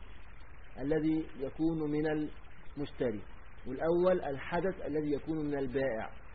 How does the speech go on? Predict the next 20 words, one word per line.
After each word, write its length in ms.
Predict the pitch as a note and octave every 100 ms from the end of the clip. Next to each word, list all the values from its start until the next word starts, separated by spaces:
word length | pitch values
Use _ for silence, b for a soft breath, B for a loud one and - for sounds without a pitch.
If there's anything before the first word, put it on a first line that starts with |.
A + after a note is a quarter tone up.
| - - - - - - - - - - - - - - - - - - - -
فيعرف 440 | C3+ C#3 D#3+ E3+ D#3
الشراء 420 | - D3 E3 D#3
بأنه 380 | D3+ D3 D#3 D3
تملك 520 | D3 C#3 C#3+ F3 D3+
عين 380 | C3 D3+ D3+ C#3+
إلى 280 | C3+ A#2+
آخره. 360 | A2 A2 G2 G#2
ولا 200 | F3 G#3
يخفى 320 | G#3+ A3 -
أن 200 | E3+ E3+
التمليك 560 | E3+ - D#3+ E3 G3+ F3+
المأخوذ 600 | D#3+ D3+ - - F3+ D#3+
في 140 | -
تعريف 400 | - B2+ D#3 F3
البيع 420 | D#3 C#3+ F3+ D#3+ C#3
يحصل 340 | - E3+ E3
بالإيجاب 580 | D3+ C#3+ D3 C3+ D#3 D#3+
من 280 | D3+ C#3+ C3
جانب 300 | D3 D3+ C#3+
البائع، 500 | C#3 C3 C#3+ A#2